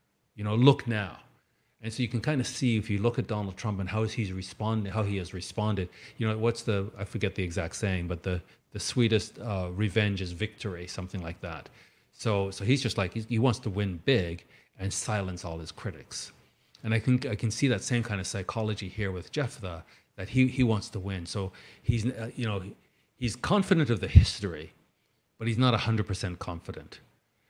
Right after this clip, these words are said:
And so just to reinforce the, his confidence, he, he is now bribing God. He's basically saying to God, "If you do this for me, I'll do this for you."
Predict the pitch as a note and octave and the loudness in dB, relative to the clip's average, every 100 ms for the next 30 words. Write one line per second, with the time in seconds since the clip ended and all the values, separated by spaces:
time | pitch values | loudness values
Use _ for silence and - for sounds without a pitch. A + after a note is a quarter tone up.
0 | _ G#2 G#2 A#2+ A2+ C#3+ - A#2 F#2 F#2 | _ -8 0 2 2 0 2 0 0 -2
1 | C#3+ D3+ B2 - B2 A2+ G#2 - - _ | 0 0 -2 0 2 2 -2 -8 -12 _
2 | - G2 G2 A2 - - B2+ B2 G2+ E2 | -12 -10 -6 -6 -6 0 0 2 -2 -6
3 | E2 - - - _ _ A#2 A#2 A#2+ A2 | -8 -14 -18 -20 _ _ -4 -2 0 0
4 | C3 F3+ A#2 G2+ F#2+ D3 G#2+ F2 E2+ D#2 | 0 0 0 0 2 2 0 -4 -6 -10
5 | C2+ - _ _ _ _ _ _ - G2 | -12 -18 _ _ _ _ _ _ -14 0
6 | B2+ D3 C#3+ - A#2 G#2+ G#2 F#2+ F2+ F#2 | 2 2 0 2 2 2 0 0 -2 -4
7 | - A2 - D3+ D#3+ D#3+ C#3+ - - G#2 | -6 -8 2 2 4 4 2 0 -2 0
8 | G2 F2+ F#2 F#2 E2+ - - F2 D#2 | 2 2 0 -4 -6 -8 -10 -10 -12